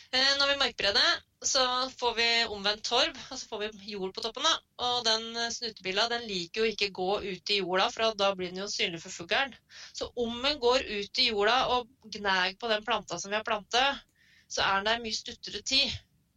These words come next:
før den krabber tilbake til å gjemme seg. Så det er det som gjør at, eh, det blir mindre gnag, samtidig som at planta får jo mye næring når den står på markbredt, eh, mark.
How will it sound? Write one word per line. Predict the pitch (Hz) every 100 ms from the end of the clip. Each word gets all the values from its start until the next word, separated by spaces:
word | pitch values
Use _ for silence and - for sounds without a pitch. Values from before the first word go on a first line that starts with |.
| _ _ -
før | 226 214
den | 214 214 - 262
krabber | 233 196 190
tilbake | 208 175 170 185
til | 214
å |
gjemme | 190 -
seg. | 208 226 - - _ _ - - _ -
Så |
det | 214 220
er | 196 185
det | 185
som | 226
gjør | 202 185 190 196
at, | - -
eh, | 202 202 202
det | 208
blir | 208 208
mindre | 185 190
gnag, | 220 247 339 339
samtidig | 359 311 220 202
som | - 247
at | -
planta | 254 185 226
får | 240 - 185 208
jo | 240
mye | 226 185 220
næring | 226 196 156 190 247 220
når |
den | 202 -
står | 190 170 _
på | 202 196 202
markbredt, | 208 208 185 - 190 190 - 208
eh, | 202 202
mark. | 254 349 - -